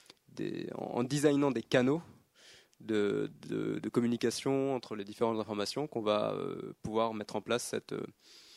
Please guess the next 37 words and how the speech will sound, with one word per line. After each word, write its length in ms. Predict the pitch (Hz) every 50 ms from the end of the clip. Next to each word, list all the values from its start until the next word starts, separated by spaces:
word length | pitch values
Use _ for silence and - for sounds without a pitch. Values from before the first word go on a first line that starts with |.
| - - - _ _ _ -
cet 220 | - 120 113 -
échange 260 | 120 - 131 120 - -
fluide, 320 | - - 117 113 107 -
quoi. 140 | - - - - _ _ - - - - _
Donc, 100 | - -
ce 40 | -
qu'on 120 | - 110
appelle 260 | 101 98 - 117 113 104
le 300 | 101 95 98 - - - - - 104 - -
pipeline, 360 | 107 107 - - 120 123 123 113
en 60 | 101
fait, 160 | - 110 110 -
c'est 80 | - 113
vraiment 220 | 104 101 104 113
ça. 160 | - - 110 107
C'est 140 | - 107
des, 300 | 104 104 - - - 90 -
on 40 | -
va 120 | - 107 104
mettre 200 | 104 104 - 110
en 20 | 101
place 160 | 110 - -
un 60 | 110
color 200 | - 117 110 107
pipeline, 480 | - 110 110 - 123 120 120 123 123 120
on 40 |
va 100 | 110 104
mettre 240 | 107 107 107 - -
en 40 | 107
place, 280 | - 110 110 107 - - - - - - - - - _ _ - -
euh, 520 | - - 57 - - - - - - - - - - - - - 69 - - - - - - - - - -
plein, 240 | 131 123 120 120
plein 180 | 110 - 131 127
de 80 | 123 120
questions. 560 | - 123 - - - 135 135 135 135 135 131
De, 300 | 117 113 110 107 107 107
de, 220 | 104 107 110 110